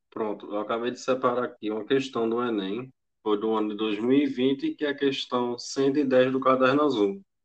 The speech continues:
Vamos para o enunciado, que diz:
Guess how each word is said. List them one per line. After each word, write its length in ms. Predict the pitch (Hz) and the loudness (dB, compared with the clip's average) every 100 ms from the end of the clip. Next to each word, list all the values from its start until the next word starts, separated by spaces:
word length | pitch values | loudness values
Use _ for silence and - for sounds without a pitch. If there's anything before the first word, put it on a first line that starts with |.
| _ _ _ _ | _ _ _ _
Vamos 360 | 110 110 113 - | -4 -2 -2 -2
para 180 | 127 120 | 0 2
o 0 | |
enunciado, 680 | 120 120 151 117 101 - _ _ _ _ _ _ _ _ _ - | 0 -2 0 0 0 -6 _ _ _ _ _ _ _ _ _ -2
que 80 | |
diz: 400 | 127 101 95 - | 0 -2 -4 -12